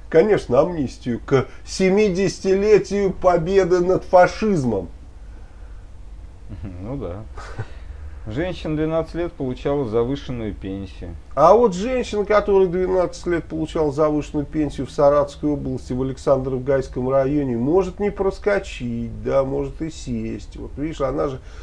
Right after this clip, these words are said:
Speaker 1: ущерб страшный, триста тридцать три тысячи нанесла за вот двенадцать лет.
Speaker 2: Г-, это государство только имеет право пенсию отбирать, а
Speaker 1: Да.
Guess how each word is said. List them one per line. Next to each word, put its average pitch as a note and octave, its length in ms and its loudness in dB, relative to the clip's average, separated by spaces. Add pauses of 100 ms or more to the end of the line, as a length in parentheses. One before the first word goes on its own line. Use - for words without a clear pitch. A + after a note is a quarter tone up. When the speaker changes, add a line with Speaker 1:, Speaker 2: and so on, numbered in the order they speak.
(180)
Speaker 1:
ущерб G3 480 4
страшный, F#3+ 600 4
триста F3+ 460 -2
тридцать F#3 440 -4
три F3+ 220 -2
тысячи G3 760 -6 (680)
нанесла D#3+ 680 4
за C#3+ 280 6
вот C3 300 -2
двенадцать C#3+ 760 2
лет. C#3 300 -2 (240)
Speaker 2:
Г-, A#2+ 400 -6
это C3+ 240 -6
государство D3 540 0
только A#2+ 200 -6
имеет A2+ 240 -6
право G#2 300 -4
пенсию G2 440 -8
отбирать, F2+ 460 -6
а F2+ 260 -6 (160)
Speaker 1:
Да. E3+ 680 0